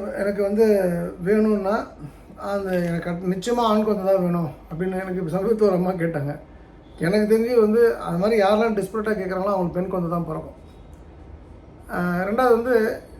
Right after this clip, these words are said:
எனக்கு எந்த குழந்தை பிறந்தாலும் ஓகே அப்படின்னா, அந்த வீட்ல வந்து ஒரு சுபிக்ஷமான ஒரு பெண் குழந்தை பிறக்கும். அஹ், ஒரு கால பெண் குழந்தைனா சுபிக்ஷமா இருக்கும். அஹ்,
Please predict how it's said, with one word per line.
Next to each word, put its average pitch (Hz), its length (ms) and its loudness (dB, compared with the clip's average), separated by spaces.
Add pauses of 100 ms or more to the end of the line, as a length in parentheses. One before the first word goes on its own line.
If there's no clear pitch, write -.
(240)
எனக்கு 185 280 -2
எந்த 220 120 0
குழந்தை 247 240 2
பிறந்தாலும் 226 340 2
ஓகே 202 200 -2
அப்படின்னா, 202 460 -2 (600)
அந்த 202 260 0
வீட்ல 208 280 2
வந்து 190 320 2
ஒரு 165 340 -2
சுபிக்ஷமான 202 640 0
ஒரு 165 160 0
பெண் 170 240 -2
குழந்தை 170 240 -2
பிறக்கும். 127 400 -10 (1400)
அஹ், - 380 -6
ஒரு 208 180 2
கால 214 240 2
பெண் 196 340 2
குழந்தைனா 202 340 0
சுபிக்ஷமா 220 520 0
இருக்கும். 165 260 -6 (960)
அஹ், 147 880 -12